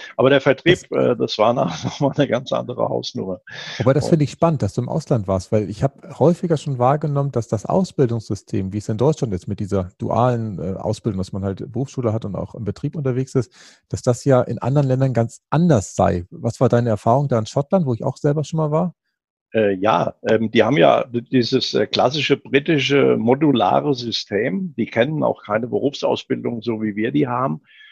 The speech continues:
Speaker 1: Und, ähm, der Auftrag, den wir damals hatten dort in Schottland, war, dass die schottische Regional-, äh, Regierung, ähm,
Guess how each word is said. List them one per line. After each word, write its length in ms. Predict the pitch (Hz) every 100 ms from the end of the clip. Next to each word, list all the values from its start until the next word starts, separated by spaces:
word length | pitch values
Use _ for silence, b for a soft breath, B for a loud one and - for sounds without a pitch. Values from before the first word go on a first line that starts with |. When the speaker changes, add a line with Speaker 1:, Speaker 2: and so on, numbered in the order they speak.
| B B
Speaker 1:
Und, 600 | - 113 113 113 - -
ähm, 640 | 117 107 107 107 104 117 -
der 200 | 113 90
Auftrag, 440 | 147 - 170 -
den 180 | 131 131
wir 120 | 127
damals 460 | 113 123 135 117 104
hatten 320 | 117 180 165
dort 220 | 131 135
in 140 | 120
Schottland, 520 | - 131 - 143 131 -
war, 280 | - 76
dass 440 | 107 131 - - _
die 380 | 113 110 107 101
schottische 560 | - 139 165 147 139 120
Regional-, 840 | 113 - 113 98 95 120 160 143 _ b b b b -
äh, 100 | 117
Regierung, 880 | 113 110 120 - 139 160 160 170 170 _ _ _ _ _ _ _ _ _ 120
ähm, 520 | 120 113 120 120